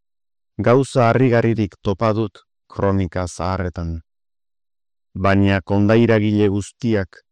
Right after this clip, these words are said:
bila zebilzkion pergaminoa bezalakorik ez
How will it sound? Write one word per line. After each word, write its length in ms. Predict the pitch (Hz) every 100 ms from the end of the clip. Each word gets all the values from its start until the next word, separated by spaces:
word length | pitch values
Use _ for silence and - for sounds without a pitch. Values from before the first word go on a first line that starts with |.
| _
bila 480 | 95 95 101 98 95
zebilzkion 840 | - 95 98 92 - 98 95 92
pergaminoa 800 | 85 98 95 104 110 104 98 95 87
bezalakorik 760 | 87 110 104 98 95 101 - -
ez 340 | - 104 -